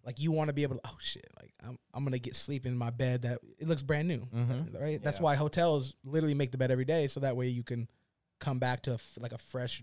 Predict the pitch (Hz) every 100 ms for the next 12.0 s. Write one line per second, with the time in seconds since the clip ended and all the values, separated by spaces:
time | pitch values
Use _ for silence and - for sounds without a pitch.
0 | 120 123 117 113 - - 101 101 139 131
1 | 143 - - _ _ _ _ _ _ -
2 | 127 123 117 139 202 208 196 196 - 156
3 | 160 165 156 165 160 160 160 156 _ _
4 | - - 147 120 127 143 147 147 147 151
5 | - _ - 147 147 147 151 156 156 139
6 | 147 - 135 120 113 113 92 - _ _
7 | _ 117 110 123 143 - 123 120 117 -
8 | 123 _ _ _ - - - 113 117 110
9 | 160 - - 185 240 262 185 175 190 202
10 | 143 - 131 - 151 131 127 117 127 131
11 | 107 - 120 110 107 123 117 110 110 101